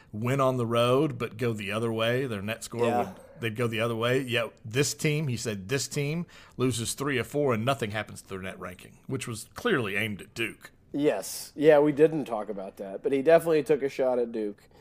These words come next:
Speaker 2: And just the idea that, like, all these other conferences, if they all end up with, you know, four or five conference losses,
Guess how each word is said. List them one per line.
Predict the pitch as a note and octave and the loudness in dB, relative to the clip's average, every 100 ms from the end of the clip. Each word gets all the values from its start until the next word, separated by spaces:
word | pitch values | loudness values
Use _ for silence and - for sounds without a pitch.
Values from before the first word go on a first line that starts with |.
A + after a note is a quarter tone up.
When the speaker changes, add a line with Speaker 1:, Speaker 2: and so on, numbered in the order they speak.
| - - - | -20 -6 4
Speaker 2:
And | C#3 D3+ | 4 4
just | F#3 | 2
the | F#3 E3 | 8 8
idea | D3+ C3 C#3 C#3 | 8 6 6 6
that, | B2 A#2+ | 4 0
like, | A#2 A#2+ | -2 -2
all | B2 B2 | 0 0
these | A#2 A#2 | -2 -4
other | A#2+ | -4
conferences, | A#2+ A2+ A2 G#2+ A2+ G#2 | -4 -8 -6 -10 -10 -10
if | G#2+ - | -10 -4
they | A#2 A#2 | -2 -2
all | G#2+ G#2+ G#2 | -2 -2 -2
end | A#2 A2 | -4 -6
up | G#2+ G2+ | -8 -8
with, | G2+ - - - - - _ | -14 -14 -20 -20 -20 -20 _
you | B2+ | -6
know, | A2+ G2+ A2+ | -4 -6 -10
four | - C3+ B2 | -4 0 2
or | |
five | C3 A#2 A#2 | 2 0 -2
conference | B2+ A#2 A2+ G#2 | -4 -4 -8 -6
losses, | A#2 A2 A2+ | -6 -4 -10